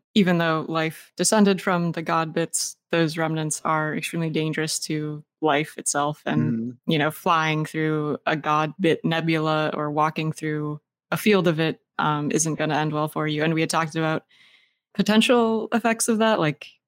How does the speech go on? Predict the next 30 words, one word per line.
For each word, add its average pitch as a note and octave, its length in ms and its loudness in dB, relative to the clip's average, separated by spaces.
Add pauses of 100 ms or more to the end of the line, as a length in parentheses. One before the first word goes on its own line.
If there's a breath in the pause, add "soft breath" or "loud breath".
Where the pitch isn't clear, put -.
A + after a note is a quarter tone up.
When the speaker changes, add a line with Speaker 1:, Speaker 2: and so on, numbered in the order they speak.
Speaker 1:
losing E3 320 2
your D#3+ 100 0
mind E3+ 460 2
or D#3+ 80 -2
your D#3 140 -2
body D#3 340 0
deteriorates D#3 640 -2
or - 40 0
you D3+ 60 0
Speaker 2:
Mm-hmm. C#3 60 -4
Speaker 1:
just - 300 -6
die D#3 280 2
instantly, E3 420 0
but D#3+ 140 2
we E3 80 2
didn't D#3+ 340 -4
quite D#3 400 -2
decide D#3 540 0 (120)
what D#3 180 0
exactly. E3 500 2
And G3 120 6
maybe G#3+ 220 6
it F#3 100 6
is F#3 140 4
something D#3+ 340 0
that D3 120 0
Speaker 2:
Mm. - 160 -14
Speaker 1:
it F3 140 0
depends D#3+ 380 0
on D#3 300 -2